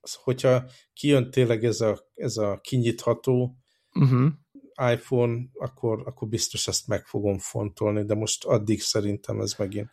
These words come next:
Speaker 2: Na de, na de, na de
Speaker 1: három-négy
Speaker 2: érted,
Speaker 1: év.
Speaker 2: ez az, hogy, hogy arról beszélgetünk itt kétezer-huszonötnek az utolsó napjaiba, hogy vajon huszonhatba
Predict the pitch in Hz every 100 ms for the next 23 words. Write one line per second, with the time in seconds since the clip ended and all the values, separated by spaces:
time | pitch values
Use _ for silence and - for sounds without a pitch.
0 | - 147 175 226 175 170 196 170 165 180
1 | 190 170 165 151 147 151 151 147 143 170
2 | 175 165 143 143 165 147 135 131 131 135
3 | - 147 139 127 127 147 147 127 127 143
4 | 131 135 151 127 - 123 135 139 135 127
5 | 131 123 135 185 190 185 190 185 185 190
6 | 202 175 175 170 170